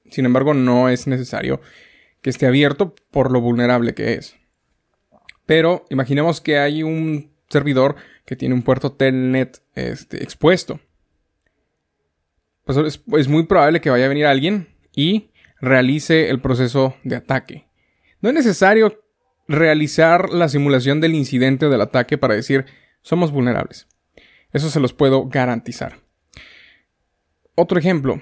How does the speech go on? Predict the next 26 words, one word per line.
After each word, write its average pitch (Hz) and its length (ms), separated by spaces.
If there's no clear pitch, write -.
S 139 200
Q 156 120
L 156 80
injection. 151 520
No 147 120
es 165 40
necesario 170 420
realizar 156 340
un 156 80
S 147 120
Q 156 120
L 151 80
injection 143 400
para 127 160
saber 123 240
que 139 100
somos 131 440
vulnerables 127 640
a 123 80
un 120 220
ataque 123 340
de 117 120
S 117 140
Q - 120
L 117 80
injection. 117 420